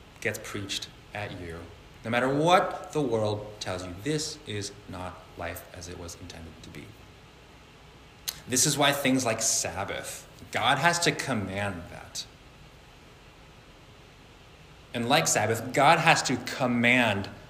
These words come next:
our worship. In Exodus twenty, God says, "I am the Lord your God who brought you out of the land of Egypt, out of the house of slavery."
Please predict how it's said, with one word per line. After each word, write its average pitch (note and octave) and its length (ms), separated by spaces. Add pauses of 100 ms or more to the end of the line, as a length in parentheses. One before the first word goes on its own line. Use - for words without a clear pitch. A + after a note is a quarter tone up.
(220)
our F#2+ 120
worship. F#2 460 (1040)
In B2 140
Exodus C3+ 420
twenty, C#3 380
God A#2+ 420
says, B2 500 (360)
"I D#3+ 320
am D#3+ 260
the C3+ 100
Lord C3+ 480
your C3 300
God A2+ 400
who A2 140
brought A#2+ 560
you B2+ 280
out A2+ 200
of A2 100
the G#2+ 80
land A2+ 460
of F2+ 280
Egypt, G#2+ 500 (220)
out B2 120
of B2 80
the B2 60
house - 600
of A#2 120
slavery." A#2+ 680